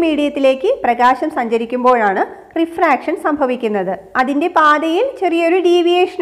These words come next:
ഉണ്ടാവുന്നതല്ലേ? ഇവിടെയും രണ്ട് medium ഉണ്ടല്ലോ. ഏതൊക്കെയാണ്? Yes, air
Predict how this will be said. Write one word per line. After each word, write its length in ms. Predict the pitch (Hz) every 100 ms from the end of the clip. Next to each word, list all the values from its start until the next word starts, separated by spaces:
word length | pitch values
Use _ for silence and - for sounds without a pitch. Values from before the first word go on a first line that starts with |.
| 277
ഉണ്ടാവുന്നതല്ലേ? 720 | 214 208 208 220 302 359 233 - - - -
ഇവിടെയും 320 | 269 311 359 370
രണ്ട് 200 | 339 330 339
medium 320 | 349 339 349 339
ഉണ്ടല്ലോ. 360 | 320 320 320 320 320 -
ഏതൊക്കെയാണ്? 560 | 330 339 330 320 311 311 311 - - _ 285
Yes, 240 | 285 262 226 - - 233
air 200 | 233 247